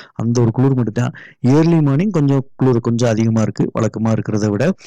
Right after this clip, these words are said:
அவ்வளவுதான். மத்தபடி பனிப்பொழிவோ, மிஸ்டோ, மழையோ கொடைக்கானல்ல கிடையவே கிடையாது. அந்த பேச்சே இந்த ஒரு மாசமா கிடையவே கிடையாது. அதே மாதிரி முக்கியமான ஒரு விஷயம், டேரிஃப்லாம் வந்து சேஞ்ச் ஆகுது. rooms, cottages, villa, அந்த மாதிரி எல்லாத்துக்குமே வந்து பாத்தீங்கன்னா, மார்ச் இருபத்தி ஏழாம் தேதியில இருந்து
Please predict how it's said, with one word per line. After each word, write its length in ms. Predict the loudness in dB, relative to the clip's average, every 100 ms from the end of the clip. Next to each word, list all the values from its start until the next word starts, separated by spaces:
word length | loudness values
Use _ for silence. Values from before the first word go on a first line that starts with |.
| -20 _
அவ்வளவுதான். 360 | -2 -2 -2 -6
மத்தபடி 560 | -6 -4 -2 2 2 0 -6 -20 _
பனிப்பொழிவோ, 640 | 0 0 2 2 4 2
மிஸ்டோ, 400 | 0 -2 0 2
மழையோ 520 | 2 0 2 2 2 -2 -6 -4
கொடைக்கானல்ல 520 | -2 0 2 2 0 -2
கிடையவே 300 | 0 4 4
கிடையாது. 320 | 2 0 -2
அந்த 120 | -6 -4
பேச்சே 380 | 0 0 2 0
இந்த 140 | 2
ஒரு 160 | 2 2
மாசமா 480 | 0 0 0 0 -2 -6 -20 -12 -2
கிடையவே 300 | 2 2 2
கிடையாது. 400 | 0 0 0 -4 _ _ _
அதே 160 | -2 2
மாதிரி 200 | 2 2
முக்கியமான 400 | 0 0 2 2
ஒரு 100 | 2
விஷயம், 480 | 2 0 0 -4 -4 0
டேரிஃப்லாம் 460 | 2 2 2 2
வந்து 220 | 2 0 0
சேஞ்ச் 200 | 2 2
ஆகுது. 220 | 2 0 -4
rooms, 380 | 0 0 0 -2
cottages, 420 | -2 0 -2 -2
villa, 220 | 0 2
அந்த 160 | 2 0
மாதிரி 280 | 0 2 0 -2 -20 _ 0
எல்லாத்துக்குமே 580 | 2 2 0 0 0 2
வந்து 100 | 2
பாத்தீங்கன்னா, 300 | 0 0 0
மார்ச் 500 | 2 2 0 -2 -2
இருபத்தி 480 | 0 2 0 2 2
ஏழாம் 300 | 2 0 0
தேதியில 280 | 0 2 0
இருந்து 420 | 0 0 0